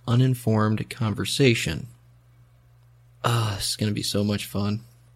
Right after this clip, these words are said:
Okay, first of all, you couldn't get more than ten minutes into any episode, but yet you base my entire podcast on the fact that you couldn't get past ten minutes of any episode,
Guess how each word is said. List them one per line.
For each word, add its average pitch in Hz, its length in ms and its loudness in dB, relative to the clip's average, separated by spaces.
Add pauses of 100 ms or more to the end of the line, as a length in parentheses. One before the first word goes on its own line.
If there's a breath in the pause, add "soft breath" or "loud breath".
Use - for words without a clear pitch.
(640)
Okay, 120 380 0
first - 340 6
of 87 80 -6
all, 69 240 -6 (1500 loud breath)
you 120 140 2
couldn't 156 240 8
get 147 180 6
more 135 200 6
than 123 120 2
ten 165 320 4
minutes 151 300 2
into 117 460 2
any 120 280 4
episode, 113 680 0 (960)
but 120 220 8
yet 110 400 4 (680)
you 113 160 0
base 120 640 4
my 113 220 2
entire 160 500 2
podcast 151 920 -2 (1500 soft breath)
on 123 160 4
the 120 80 6
fact 123 380 4
that 120 160 4
you 110 160 -2
couldn't 131 380 4
get 117 200 2
past 120 420 0
ten 131 300 4
minutes 113 320 2
of 104 160 -2
any 110 320 -2
episode, 101 720 -2